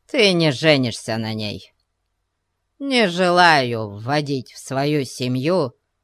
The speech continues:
дочь банкрота. Ну-ка, налей мне еще вина.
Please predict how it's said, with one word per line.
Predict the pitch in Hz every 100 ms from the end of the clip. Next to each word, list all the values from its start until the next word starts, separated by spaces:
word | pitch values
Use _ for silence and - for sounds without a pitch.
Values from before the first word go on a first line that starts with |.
| _ _ _ -
дочь | 127 123 147 123 -
банкрота. | 117 135 135 131 - 147 151 117 - 101 - _ _ _ _ _ _ _ _ _ _ _ _ _ _ _ _ _ _ _ _ _ _ -
Ну-ка, | 233 214 156 - 139 131 127
налей | 143 214 240 320 220
мне | 151 139 123
еще | 131 131 - 120
вина. | 117 107 101 107